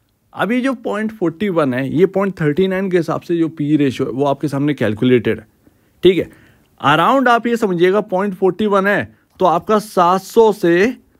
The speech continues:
सात सौ पचास के भीतर भीतर यहाँ पर जो है आपका जो एक, एक यहाँ पर जो पी रेशियो है, वो यहाँ पर बनता है, ठीक है।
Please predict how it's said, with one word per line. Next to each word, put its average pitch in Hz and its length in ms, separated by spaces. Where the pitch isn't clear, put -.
सात 170 260
सौ 226 180
पचास 180 480
के 220 140
भीतर 151 420
भीतर 160 360
यहाँ 135 200
पर 147 160
जो 131 140
है 123 80
आपका 127 680
जो 143 540
एक, 143 240
एक 143 600
यहाँ 120 240
पर 131 160
जो 120 140
पी 185 280
रेशियो 156 320
है, 143 140
वो 151 220
यहाँ 170 180
पर 165 140
बनता 120 360
है, - 160
ठीक 180 140
है। - 180